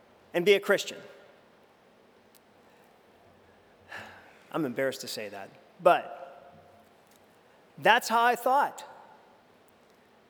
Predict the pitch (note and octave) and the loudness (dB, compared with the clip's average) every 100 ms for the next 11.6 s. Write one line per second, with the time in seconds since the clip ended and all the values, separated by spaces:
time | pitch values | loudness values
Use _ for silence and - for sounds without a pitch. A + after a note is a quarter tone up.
0 | _ _ _ _ _ _ _ _ - A#3+ | _ _ _ _ _ _ _ _ 0 2
1 | D4+ - C#4+ - A3 C4+ B3+ F3+ A#3+ A3 | 0 2 2 2 0 -2 -2 0 0 0
2 | F#3 - - - - - - - - C#4+ | -4 -10 -20 -20 -20 -10 -6 -6 0 0
3 | - C4 C4+ A#3 G#3+ C4+ C4 - B3 G#3 | 4 6 6 4 4 4 4 2 2 6
4 | A#3+ A3+ F#3 G3 A#3+ C4+ A#3+ F3 D#3 C3+ | 6 4 0 -2 0 2 2 -2 -4 -6
5 | A#2+ - - - - _ _ - - - | -8 -16 -20 -20 -20 _ _ -20 -20 -20
6 | - C4+ - D#4 D4 A#3+ C#4+ B3+ G3+ A#3+ | -2 0 6 6 6 4 2 2 4 2
7 | A#3 F#3+ A#3 B3+ - C4 A3 G3+ A3+ C4+ | 2 4 6 6 4 2 4 4 4 6
8 | C4 - - A#3 G#3+ D#3 F#3+ B3 G#3+ D#3+ | 4 0 0 0 0 0 4 4 2 0
9 | D3 - G3 A3 A3+ A#3+ A3 - C4 A#3+ | -4 -4 -4 4 4 4 0 0 4 4
10 | G#3 D#3+ C#4+ D#4 A3+ A#3+ C#4+ B3 - - | 2 0 0 0 0 0 0 -2 -6 -4
11 | C#4+ D4+ C#4 F#3 C3+ | 0 2 2 -2 -6